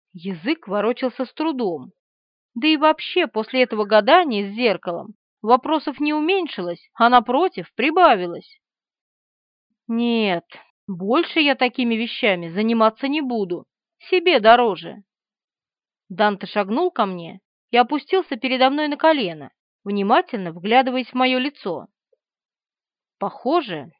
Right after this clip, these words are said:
тебя надо круглосуточно караулить. Только отойдёшь на час вздремнуть, как ты уже колдуешь,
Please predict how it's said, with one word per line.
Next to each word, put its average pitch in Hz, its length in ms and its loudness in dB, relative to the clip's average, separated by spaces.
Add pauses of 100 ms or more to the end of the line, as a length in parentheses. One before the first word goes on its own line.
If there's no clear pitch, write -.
(120)
тебя 233 180 2
надо 277 260 2
круглосуточно 302 840 0
караулить. 226 720 2 (480)
Только 302 320 2
отойдёшь 311 520 2
на 226 140 2
час 202 220 0
вздремнуть, 226 720 -4 (340)
как - 200 0
ты 381 120 6
уже 349 220 4
колдуешь, 302 800 2